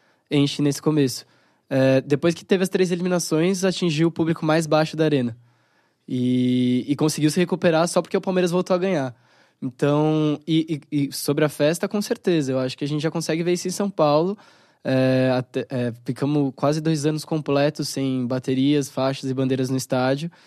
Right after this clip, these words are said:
E acho que é esse público que atrai. É um público que gosta de ver o jogo sentado,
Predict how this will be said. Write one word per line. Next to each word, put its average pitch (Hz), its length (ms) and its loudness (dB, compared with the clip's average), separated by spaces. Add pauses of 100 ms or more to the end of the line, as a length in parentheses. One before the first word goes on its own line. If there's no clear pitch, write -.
(360)
E 135 260 2
acho 135 160 2
que 160 100 0
é - 20 4
esse 165 160 -2
público 180 320 -2
que 196 60 -4
atrai. 190 340 0
É 139 40 -2
um 139 60 -6
público 135 320 -6
que - 100 -6
gosta 135 240 -2
de 135 60 -2
ver 127 80 -2
o 135 60 2
jogo 135 160 0
sentado, 170 760 0